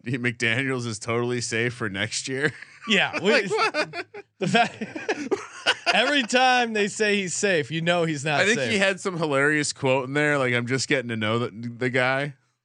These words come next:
Speaker 1: Like, what the fuck? The whole Davis family is just, they, they don't, they, they're just out of touch. All right, another one oh five kick, Sean. That is nice. We got four late games, two one oh five kicks. Feels nice. They're spreading it out. Chargers head to Los Angeles, or head to Arizona,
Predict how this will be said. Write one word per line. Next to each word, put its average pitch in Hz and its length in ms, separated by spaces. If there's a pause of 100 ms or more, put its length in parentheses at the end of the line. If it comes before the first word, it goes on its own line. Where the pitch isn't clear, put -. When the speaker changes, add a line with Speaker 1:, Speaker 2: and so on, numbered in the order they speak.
(180)
Speaker 1:
Like, 330 260
what 180 260
the 202 80
fuck? - 500 (520)
The 147 100
whole 226 180
Davis 156 460
family 113 460
is - 160
just, 87 140
they, 110 120
they 127 220
don't, 127 340 (240)
they, 101 160
they're 101 100
just 123 220
out 131 180
of 98 80
touch. - 380
All 110 60
right, 85 180 (440)
another 156 200
one 143 160
oh 143 100
five 131 380
kick, 123 240
Sean. 107 500 (320)
That 190 140
is 254 180
nice. 165 300
We 120 80
got 147 240
four 165 320
late 123 260
games, 80 320
two 143 180
one 139 200
oh 113 80
five 104 340
kicks. - 480
Feels 123 340
nice. 101 300
They're - 80
spreading 117 420
it 107 60
out. 104 220
Chargers 131 500
head 127 200
to 123 80
Los 123 340
Angeles, 117 500
or 90 260
head 127 200
to 120 80
Arizona, 117 580